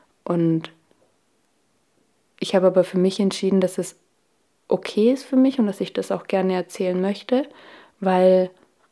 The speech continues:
ich mit meiner Einstellung zum Umgang mit der Endlichkeit auch etwas Gutes bewirken kann und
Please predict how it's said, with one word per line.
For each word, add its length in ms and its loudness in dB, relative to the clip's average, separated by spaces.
ich 180 -6
mit 220 0
meiner 300 0
Einstellung 920 2
zum 400 -4
Umgang 520 2
mit 140 0
der 160 0
Endlichkeit 920 0
auch 140 -4
etwas 320 -4
Gutes 300 0
bewirken 480 -2
kann 260 -8
und 520 0